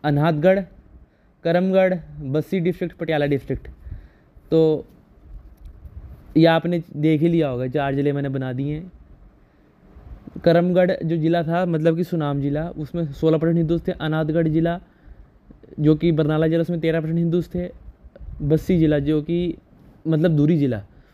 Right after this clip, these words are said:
उसमें चौदह परसेंट हिंदूज थे, और पटियाला district में ट्वेंटी एट परसेंट हिंदूज। ये चारों district पटियाला रियासत के हैं, ये ब्रिटिश पंजाब के नहीं हैं डिस्ट्रिक्ट्स। तो आपको district level पे आपको समझ लग ही गया होगा कि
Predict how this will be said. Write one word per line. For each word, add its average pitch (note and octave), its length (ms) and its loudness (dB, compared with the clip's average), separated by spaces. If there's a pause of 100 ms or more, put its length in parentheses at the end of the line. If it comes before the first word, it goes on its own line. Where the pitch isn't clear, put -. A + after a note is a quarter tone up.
(140)
उसमें D#3 220 -4
चौदह E3 220 -2
परसेंट E3+ 220 -2
हिंदूज E3+ 300 0
थे, F3+ 60 0
और F3 100 0
पटियाला E3 360 -2
district D#3+ 340 -6
में F3+ 160 -2
ट्वेंटी D#3+ 680 -4
एट D3+ 220 2
परसेंट C#3+ 200 -6
हिंदूज। B2 280 -2
ये D#3+ 280 2 (400)
चारों E3 240 4
district E3+ 320 -2
पटियाला E3+ 340 2
रियासत E3 360 -2
के E3+ 120 -6
हैं, F3+ 60 -4
ये F#3+ 140 -2
ब्रिटिश E3 280 0
पंजाब D#3 420 -2
के E3+ 200 -4 (600)
नहीं D#3 320 4
हैं C#3 100 -2
डिस्ट्रिक्ट्स। B2+ 360 -6 (1000)
तो E3 260 2 (800)
आपको D#3+ 420 2
district E3+ 460 -2
level E3+ 400 0
पे F3 240 -2
आपको D#3 360 -6
समझ D#3 320 0
लग C#3+ 200 2
ही D3+ 100 0
गया C#3+ 180 0
होगा C3 160 -2
कि C#3+ 100 -6